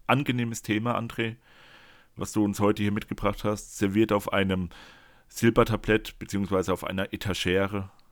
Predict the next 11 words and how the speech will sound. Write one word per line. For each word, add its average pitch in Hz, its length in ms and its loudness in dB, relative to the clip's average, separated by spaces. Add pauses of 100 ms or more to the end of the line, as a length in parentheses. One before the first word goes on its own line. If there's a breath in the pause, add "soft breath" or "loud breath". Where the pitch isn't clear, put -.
Ja. 92 260 -8 (640)
Gefällt 87 320 -2
mir, 80 180 -4 (160)
gefällt 76 300 -10
mir. 78 120 -10
Zitrone, 92 600 0 (380)
sehr 95 200 0
schöne 95 280 2
Frucht, - 520 -4
sehr 95 200 0
schön 101 420 0